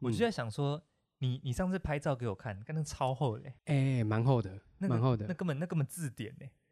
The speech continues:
Speaker 2: 哎，我前几年有看过一本小的，
Speaker 1: 嗯。
Speaker 2: 那个是我在澳洲的时候上班无聊，然后那个时候带出去看。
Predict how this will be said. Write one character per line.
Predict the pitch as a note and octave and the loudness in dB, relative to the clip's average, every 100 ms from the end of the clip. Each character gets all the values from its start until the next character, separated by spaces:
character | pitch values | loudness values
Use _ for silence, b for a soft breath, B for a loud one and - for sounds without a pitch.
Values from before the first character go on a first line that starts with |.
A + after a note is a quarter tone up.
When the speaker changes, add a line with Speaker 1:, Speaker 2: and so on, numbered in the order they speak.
| - | -2
Speaker 2:
哎， | B2 G#2+ - - | 0 0 -6 4
我 | C3+ C#3 - | 6 6 4
前 | - F3 | 4 4
几 | G3 D3 | 6 4
年 | A2+ A2 | 4 4
有 | A#2 | 2
看 | G#2 D#3+ D3 | 2 2 2
过 | D#3+ D#3 | 4 4
一 | F#3 | 2
本 | C#3+ A2 | 2 0
小 | - G#2+ G#2+ | 0 -4 -4
的， | A2+ G#2 _ | -10 -14 _
Speaker 1:
嗯。 | C#3 A#2 G#2+ | -4 -2 0
Speaker 2:
那 | F3 | 0
个 | E3 | 2
是 | E3 | 2
我 | B2+ | 2
在 | C#3+ | 2
澳 | C#3+ | 2
洲 | C3 B2+ | 2 2
的 | |
时 | A#2 | 2
候 | A#2+ | 0
上 | A#2+ B2+ | 0 -2
班 | A#2 A2 | -2 -4
无 | G2+ | -4
聊， | G2+ G#2 A#2 | -8 -8 -4
然 | A#2 | -2
后 | A#2 B2 - | -2 -2 -6
那 | B2 | -4
个 | |
时 | A#2+ | -2
候 | G#2 | -2
带 | A#2+ A2 | -4 -4
出 | G#2 | -6
去 | - | -10
看。 | - | -12